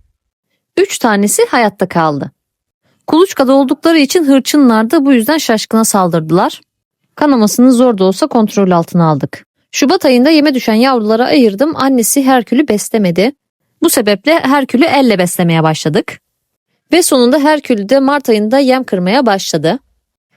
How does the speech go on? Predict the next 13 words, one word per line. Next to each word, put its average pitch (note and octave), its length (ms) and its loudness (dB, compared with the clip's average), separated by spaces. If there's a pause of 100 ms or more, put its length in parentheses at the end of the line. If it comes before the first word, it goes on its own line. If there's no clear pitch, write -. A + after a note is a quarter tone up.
(160)
Nisan D#4 440 4
ayında A#3 440 2
YouTube'a C#4 480 0
ilk D4 300 -4
videolarımı G3+ 540 2
yüklemeye G3 480 0
başladım. E3 540 -2 (720)
Nisan C#4+ 340 4
ayının A#3+ 240 4
sonlarında C#4 640 2
yavrularımız D4 640 2
suyla A#3 320 0
tanıştılar. F3+ 720 -2